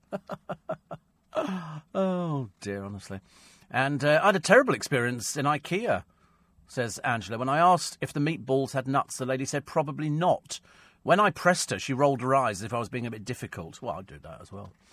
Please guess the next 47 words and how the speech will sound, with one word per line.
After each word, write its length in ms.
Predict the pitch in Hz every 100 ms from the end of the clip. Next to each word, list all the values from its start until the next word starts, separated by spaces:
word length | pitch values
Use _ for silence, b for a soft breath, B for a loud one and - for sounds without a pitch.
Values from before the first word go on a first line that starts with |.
| b b b b
The 60 | -
manager 300 | 147 165 120
came 500 | - 135 98 98 95 117
and 260 | 117 120
he 80 | 127
suggested 400 | - 131 131 131
I 120 | 120
eat 180 | 123 123
elsewhere. 420 | 131 131 156 165
I 40 | 135
couldn't 200 | 127 139
believe 320 | 156 190 185
it. 140 | -
Not 160 | 156 -
what 160 | 98
you 40 | 98
expect 300 | - 113 -
from 80 | 107
a 60 |
big, 200 | 110 101
well, 120 | 196
you 40 | 269
should 180 | 262 214
write 280 | 226 247
to 200 | - 262
them 220 | 175 113 - B B -
and 100 | 156
say, 140 | 180
"Listen, 220 | 226 214
I 100 | 127
have 140 | 110 131
an 80 |
allergy." 640 | 185 240 185 - 107 87 - _
And 120 | 127 127
that's 280 | 127 -
it. 260 | 226 160 -
I 60 | 135
mean, 80 |
it 60 | 110
might 180 | 117 95
be 80 | 107
a 40 |
true 220 | - 123
story, 320 | - 156 196
might 220 | 180 180 175
be 100 |
a, 140 | 180